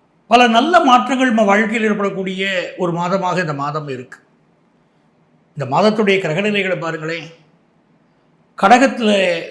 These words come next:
குரு பகவான், சிம்மத்துல கேது பகவான், துலாத்திலே சூரிய பகவான், புதன் பகவான், சுக்கிர பகவான், விருச்சிகத்திலே நோக்கி செவ்வாய் பகவானுடைய ஒரு அனுக்கிரகம்,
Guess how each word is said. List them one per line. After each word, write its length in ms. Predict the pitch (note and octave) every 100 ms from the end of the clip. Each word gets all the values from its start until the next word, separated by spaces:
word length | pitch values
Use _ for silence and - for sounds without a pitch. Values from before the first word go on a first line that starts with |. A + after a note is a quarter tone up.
| D#3
குரு 180 | G#3+
பகவான், 560 | G3+ D#3 D3+ D3 D3 - _ _ _ _ _ _ _ _ -
சிம்மத்துல 440 | A3+ A#3+ C#4 B3+ G#3
கேது 380 | - F#3+ G3+ E3+
பகவான், 500 | D3 D#3 C#3+ - - _ _ _ _ _ _ _ -
துலாத்திலே 640 | A3 C4 C#4 C#4+ C4 A#3 G3
சூரிய 400 | - B3 A#3+ A3+
பகவான், 440 | F#3 A3 A#3 A3+
புதன் 240 | F#3 A3
பகவான், 400 | G#3+ G3 G#3 A3
சுக்கிர 360 | G#3+ D#3+ - G3
பகவான், 480 | E3+ E3+ E3+ - - _ _ _ _ _ -
விருச்சிகத்திலே 760 | G3+ A#3+ C#4+ A3+ A3+ A3+ G#3+
நோக்கி 680 | G3 A3 A3 A3+ G#3+ E3+ -
செவ்வாய் 500 | - - F#3 A#3 A#3
பகவானுடைய 640 | G3+ F3+ F#3+ G3 F#3 E3 D#3
ஒரு 100 | D#3
அனுக்கிரகம், 480 | D#3 D#3+ D#3 D3+